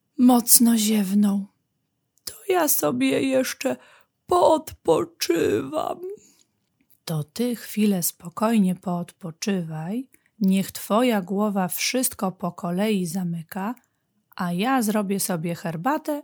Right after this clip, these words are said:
i wrócę sprawdzić, jak ci idzie”. Mama wyszła. Antoś usłyszał szumienie czajnika.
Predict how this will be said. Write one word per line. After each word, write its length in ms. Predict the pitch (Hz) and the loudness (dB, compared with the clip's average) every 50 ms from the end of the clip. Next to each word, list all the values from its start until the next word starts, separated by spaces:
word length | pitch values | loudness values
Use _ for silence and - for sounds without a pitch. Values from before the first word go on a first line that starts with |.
| _ _ | _ _
i 260 | - 415 453 392 320 269 | -6 -4 -2 -2 -2 -2
wrócę 440 | 262 226 240 240 220 - 240 226 | -2 -2 -2 -2 -4 -6 -6 -4
sprawdzić, 760 | 202 - - - - 180 180 180 175 170 165 190 175 - - 175 | -4 -4 -4 -6 -6 -6 -6 -6 -6 -8 -10 -10 -10 -10 -8 -8
jak 220 | 160 160 156 - | -8 -8 -8 -10
ci 300 | - - - - - 170 | -12 -12 -12 -12 -12 -12
idzie”. 300 | 156 151 - 180 175 185 - _ _ _ _ _ _ _ _ _ _ _ _ _ _ _ _ _ - | -12 -12 -12 -12 -12 -12 -14 _ _ _ _ _ _ _ _ _ _ _ _ _ _ _ _ _ -2
Mama 380 | 185 185 196 196 185 170 165 | 2 2 2 2 2 0 -2
wyszła. 600 | 156 - 170 160 - - - 190 196 214 254 - _ _ _ _ _ _ _ _ _ _ _ _ _ _ _ _ _ | -4 -6 -6 -6 -6 -6 -6 -6 -6 -6 -6 -8 _ _ _ _ _ _ _ _ _ _ _ _ _ _ _ _ _
Antoś 420 | - 202 220 226 - 220 190 - - | 0 2 2 2 0 -2 -4 -4 -6
usłyszał 560 | - 180 - - 196 202 - - 196 202 190 | -8 -8 -4 -2 -2 -2 -2 -2 -4 -4 -4
szumienie 600 | - - 180 180 180 185 185 180 180 185 180 185 _ _ _ | -6 -4 -2 -2 0 0 0 0 0 -2 -4 -6 _ _ _
czajnika. 580 | - - 180 170 165 156 160 156 - - 185 | -10 -6 -4 -4 -2 -4 -4 -6 -10 -14 -16